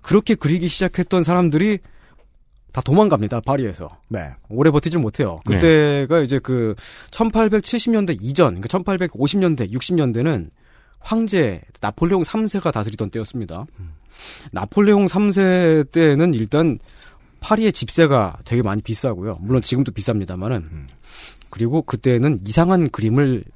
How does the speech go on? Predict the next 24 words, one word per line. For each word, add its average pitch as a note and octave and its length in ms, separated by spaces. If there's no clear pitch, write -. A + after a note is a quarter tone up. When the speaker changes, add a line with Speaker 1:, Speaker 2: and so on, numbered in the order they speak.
Speaker 1:
그다지 C3+ 380
인정을 A#2+ 320
하지 A2 160
않았어요. D2 400
Speaker 2:
아, A2+ 380
현대와 F3+ 400
구분하는 C#3+ 680
미술로 F3+ 440
볼 B2+ 160
수 C3+ 160
있는 A#2+ 180
구분선이 A2 500
하나 G2+ 300
있군요. F2+ 560
Speaker 1:
네. G2 120
Speaker 2:
주머니가 E3+ 600
대중에게서 D#3+ 640
나오지 A#2 200
않고 G2+ 420
귀족이나 D3+ 400
왕실에서 D3 480
나온다. D#2+ 420
Speaker 1:
그렇습니다. B2+ 500
그, D3 360